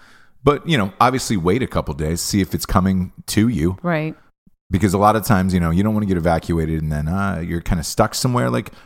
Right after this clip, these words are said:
Speaker 1: wait the proper amount of time. If it is coming to you, definitely get out of there 'cause you don't know what's gonna happen.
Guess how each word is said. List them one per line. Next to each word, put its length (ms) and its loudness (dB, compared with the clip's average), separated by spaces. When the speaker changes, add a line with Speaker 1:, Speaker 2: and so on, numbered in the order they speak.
Speaker 1:
wait 320 2
the 80 -8
proper 320 2
amount 240 2
of 80 -4
time. 300 -2
If 100 -4
it 80 0
is 140 -2
coming 240 2
to 160 -6
you, 240 -2
definitely 460 -2
get 160 -4
out 180 0
of 60 -4
there 140 -2
'cause 120 -8
you 80 -2
don't 160 -2
know 60 -2
what's 160 -8
gonna 140 -8
happen. 440 -6